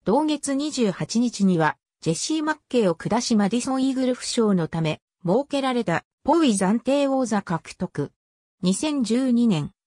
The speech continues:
ケリー・スケーターと時間切れ引き分けで、暫定王座防衛。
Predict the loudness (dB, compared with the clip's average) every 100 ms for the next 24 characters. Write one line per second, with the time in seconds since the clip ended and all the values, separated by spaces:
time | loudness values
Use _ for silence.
0 | _ -2 0 0 -2 -4 -6 -2 -2 0
1 | 0 0 -2 -4 -4 -2 0 2 0 -2
2 | -4 -2 -2 -2 -2 -2 -4 _ _ -2
3 | 0 0 0 0 0 0 0 -2 0 0
4 | 0 0 -2